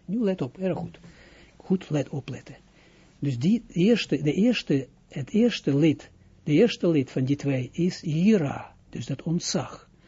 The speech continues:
En het tweede lid is, kijk nou, Boshet. Bet, Shin en Tav. Boshet betekent vers-, bescheidenheid. Ja, bescheidenheid. Oftewel schaamte,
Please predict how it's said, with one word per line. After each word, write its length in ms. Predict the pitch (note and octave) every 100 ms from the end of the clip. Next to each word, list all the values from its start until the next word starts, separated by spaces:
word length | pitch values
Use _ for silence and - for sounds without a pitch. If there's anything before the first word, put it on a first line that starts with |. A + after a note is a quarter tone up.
| - - - -
En 160 | B2+
het 120 | G#2+
tweede 380 | - A3+ C#4+ C4
lid 280 | A3+ A3+ -
is, 340 | - G#3 G#3+ -
kijk 240 | G#3 G3
nou, 240 | F#3+ F#3
Boshet. 960 | D3 C#3 F3 F#3 E3 - D#3 C3+ - - _ _ _ _ _ _ -
Bet, 580 | - A#2+ F3+ A#3+ C#4 - _
Shin 640 | - - - F#3 A#3 B3+ C4 _ _ _ _ _
en 420 | G3+ G#3 A3 G#3+ - _ _ _ _
Tav. 320 | - B2 B2 - - - _ _ _ _ _ _ _ - -
Boshet 440 | B2 G#3+ - D3
betekent 520 | C3 C3 F#3+ F#3+ G3 - _ _ _ _ _
vers-, 320 | - - F#3 -
bescheidenheid. 1000 | D#3 - - A#3+ F#3 C3+ A#2 - - - _ _ _ _ _ _ _ _ _ _ _ _ _ _
Ja, 220 | - A3+ -
bescheidenheid. 1080 | - D#3 - - A3+ G#3+ D#3 B2+ A#2 A#2 - _ _ _
Oftewel 500 | - D#3+ - E3 D#3+
schaamte, 760 | C#3+ - - A#3 G3 B2+ C#3